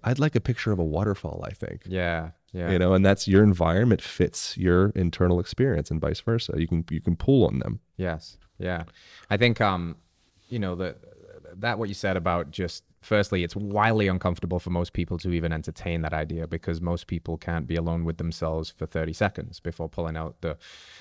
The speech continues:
Speaker 2: you know, the, the Instagram and going into the scroll hole to think about sitting with yourself in complete darkness, absent any of these distractions, knowing that you're going to have to meet yourself is, is really scary. But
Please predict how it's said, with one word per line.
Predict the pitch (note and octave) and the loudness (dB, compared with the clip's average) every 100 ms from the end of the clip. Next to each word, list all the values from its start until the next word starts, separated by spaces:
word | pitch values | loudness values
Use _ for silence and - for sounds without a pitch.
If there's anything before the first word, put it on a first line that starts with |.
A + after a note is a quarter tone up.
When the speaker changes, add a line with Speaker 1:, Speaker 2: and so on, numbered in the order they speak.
| - | -10
Speaker 2:
you | F2+ | -6
know, | D#2+ | -6
the, | D#2 E2 | -4 -4
the | F2 F#2 | 0 0
Instagram | G2+ G2+ G2 F2+ | 0 -2 -2 0
and | F2 | 0
going | F2+ F2 | -2 -2
into | E2+ | -4
the | E2+ | -8
scroll | - - F2+ F2+ | -4 -2 0 0
hole | E2 D#2+ | -2 -4
to | - E2 | -6 -4
think | F#2 E2 | -4 -2
about | E2 E2 | -4 -6
sitting | - F#2+ F#2+ F2 | -4 -4 -2 -4
with | E2 | -2
yourself | E2+ E2+ E2+ F2+ | -4 -4 -6 -10
in | E2 | -10
complete | E2 - F#2 - | -8 -4 -4 -2
darkness, | F2 F2 D#2+ D#2+ F2 | -2 0 -4 -4 -4
absent | E2+ - E2+ E2 | -4 -4 -4 -2
any | G#2 G2+ | 2 4
of | F2+ F2+ | 2 0
these | E2+ D#2+ | -2 -4
distractions, | E2+ - E2+ - F2 F2 | -6 -4 -4 -4 -6 0
knowing | G2 G#2 G2 E2+ | 2 2 2 0
that | F2 | -4
you're | E2+ | -4
going | F2 E2 | -4 -6
to | D#2+ | -6
have | E2 - | -8 -6
to | E2 | 0
meet | F#2+ G#2 | 0 0
yourself | E2+ - E2 E2 | -4 -6 -8 -8
is, | F2 D2+ - | -10 -12 -12
is | E2+ | -10
really | G2 G#2 F2+ E2+ | -6 -6 -6 -8
scary. | - A#2 A2+ E2+ | -2 2 2 2
But | E2 F2 | 0 -2